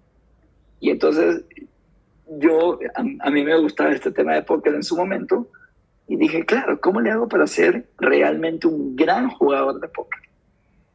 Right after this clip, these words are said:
Y mi respuesta fue, "Estudia matemática para que entiendas la teoría probabilística que está atrás de eso".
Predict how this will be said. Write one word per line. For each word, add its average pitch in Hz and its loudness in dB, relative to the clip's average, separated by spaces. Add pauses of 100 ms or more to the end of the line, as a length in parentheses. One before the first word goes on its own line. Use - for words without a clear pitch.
(1040)
Y 147 2
mi 196 0 (360)
respuesta - 0
fue, - 0 (160)
"Estudia 156 2
matemática 196 0 (540)
para 131 2
que - 0
entiendas 139 0
la - 2
teoría 143 2
probabilística 127 0
que - -8
está - 0
atrás - -2
de 208 2
eso". - -4